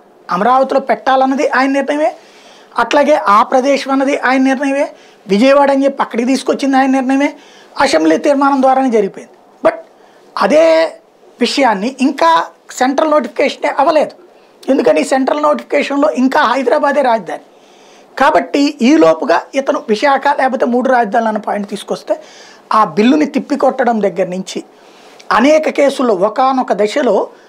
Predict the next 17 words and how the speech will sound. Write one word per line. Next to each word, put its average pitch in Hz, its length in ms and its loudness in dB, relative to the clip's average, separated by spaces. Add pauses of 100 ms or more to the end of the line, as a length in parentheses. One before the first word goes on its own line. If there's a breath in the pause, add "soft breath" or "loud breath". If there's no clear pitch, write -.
(260 loud breath)
జగన్ 202 460 0
సర్కార్ని 294 640 0
ఎందుకు 277 400 2
రద్దు 302 220 2
చేయకూడదో 269 680 0 (220)
మీరు 254 140 4
వచ్చి 262 200 -2
నా 285 120 2
ఎదురుగుండా 269 380 0
వాదించండి 240 600 0
అంటూ 220 320 -2
ఆర్టికల్ 233 320 -2 (460 loud breath)
త్రీ 277 140 2
ఫిఫ్టీ 294 280 0
సిక్స్ - 260 -4
ఎందుకు 254 300 0
వాడకూడదు 233 640 0